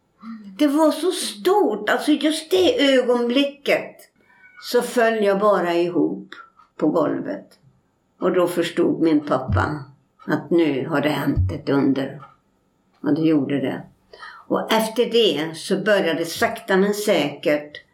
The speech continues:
inte sådär bara, nej, utan det sakta men säkert så kom det, så jag började äl-, känna kärlek. Jag började känna smärtorna här som jag hade i kroppen.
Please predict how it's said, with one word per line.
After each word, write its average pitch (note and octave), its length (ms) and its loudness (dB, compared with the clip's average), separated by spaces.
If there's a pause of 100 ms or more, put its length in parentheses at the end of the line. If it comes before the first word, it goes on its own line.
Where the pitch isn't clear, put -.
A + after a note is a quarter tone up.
(160)
inte D3+ 440 0 (220)
sådär F3+ 640 -2
bara, C#3 320 -8 (300)
nej, D#3+ 500 -2
utan F#3 320 2
det E3+ 280 2 (340)
sakta F#3+ 540 -2
men F3 200 2
säkert - 580 -2 (180)
så - 240 -4
kom D3+ 440 0
det, C#3+ 160 -4 (220)
så - 140 -4
jag D#3+ 220 2
började D#3 560 0
äl-, D#3+ 180 2
känna D3+ 520 0
kärlek. D3+ 640 -2 (680)
Jag F3 160 0
började F3+ 280 2
känna E3 640 0 (340)
smärtorna F#3 840 0
här E3 340 2
som F3 220 0
jag E3+ 100 0
hade D#3 340 2
i D3+ 180 2
kroppen. - 720 -4